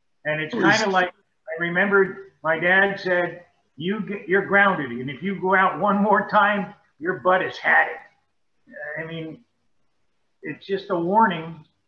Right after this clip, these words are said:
Speaker 1: that you better stay
Speaker 2: That's what it
Speaker 1: faithful.
Speaker 2: is. That's what it is. It's a warning to beware.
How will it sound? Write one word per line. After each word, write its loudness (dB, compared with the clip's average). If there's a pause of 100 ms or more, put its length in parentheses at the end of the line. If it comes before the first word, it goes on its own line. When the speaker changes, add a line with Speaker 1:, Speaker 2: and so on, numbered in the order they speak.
(340)
Speaker 1:
that -12
you -6
better -2 (1200)
stay -4
Speaker 2:
That's 0
what 4
it 4
Speaker 1:
faithful. -4
Speaker 2:
is. -6 (800)
That's -4
what 2
it 0
is. 0
It's -6
a -2
warning -2
to 0
beware. -2